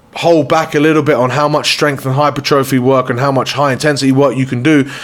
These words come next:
because you kind of wanna save yourself not just to perform at your best on the Tuesday and the Thursday for your training sessions, but to be able to recover from those sessions with a decent enough, uh, amount of gas in the tank to then play your game Saturday. So you can see,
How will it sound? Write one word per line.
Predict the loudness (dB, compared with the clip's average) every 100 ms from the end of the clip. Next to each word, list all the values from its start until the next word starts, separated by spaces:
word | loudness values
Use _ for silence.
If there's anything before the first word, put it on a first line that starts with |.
| -16 -8
because | -2 -2
you | 0
kind | 2 2
of | 4
wanna | 4 2
save | 0 0 0 2
yourself | 0 2 2 0 -4 -16 -18 -8 0
not | 0 2
just | 0 0
to | -2
perform | -4 -2 2 4 4
at | 2
your |
best | 0 -2 -4 -2
on |
the | -2
Tuesday | 0 0 2 2
and | 2
the |
Thursday | 2 2 2 0
for | 0
your | -2
training | 0 0 2
sessions, | 0 0 -2
but | -2 -2
to |
be | 0 0
able | 0
to | -2
recover | -4 -2 -2 0
from | 0 2
those | 0 2
sessions | 0 0 -4 -6 -14 -16 -18 -4
with | 0
a | 0 0 -6 -6 0
decent | 2 2 0
enough, | 0 -2 -6 -16 -4
uh, | 0 2 2 0 -2
amount | -2 0 -2
of | -2
gas | 0 0 0
in | -2
the | -2
tank | -2 -4 -4
to | -2
then | -2 -2
play | -2 0
your | 0 0
game | -2 -2 -2
Saturday. | -4 -4 -4 -6
So | -4 -4
you | -2
can | -2
see, | 0 0 2 0 -2